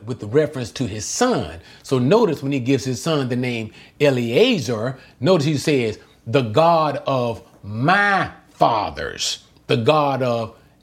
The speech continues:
Abraham, Isaac, and Jacob, not the gods of Egypt.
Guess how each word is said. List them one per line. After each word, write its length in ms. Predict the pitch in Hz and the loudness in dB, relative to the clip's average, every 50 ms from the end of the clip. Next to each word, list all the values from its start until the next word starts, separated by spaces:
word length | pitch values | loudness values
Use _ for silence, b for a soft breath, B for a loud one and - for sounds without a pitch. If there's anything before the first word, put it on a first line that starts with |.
| _ - | _ 0
Abraham, 680 | 185 185 160 139 135 131 127 135 127 120 117 113 110 - - | 2 2 2 0 -2 -2 -2 -2 -2 -4 -4 -6 -8 -10 -6
Isaac, 520 | - 135 131 123 123 110 101 120 117 - - | -2 -2 0 0 -2 -4 -4 -6 -8 -8 -10
and 280 | - 113 101 95 90 85 | -10 -10 -8 -8 -10 -4
Jacob, 500 | 87 160 185 180 - - - 90 - - - _ _ _ _ _ | -2 0 0 0 0 -2 -6 -8 -8 -10 -16 _ _ _ _ _
not 300 | 101 123 170 180 170 175 | 0 2 2 2 2 2
the 80 | - 156 | 0 2
gods 400 | 131 143 135 123 120 117 - - | 2 2 2 0 -2 -4 -6 -8
of 100 | 113 107 | -4 -2
Egypt. 500 | 127 131 107 92 - 95 80 - - - | 0 0 0 -2 -6 -8 -8 -10 -16 -20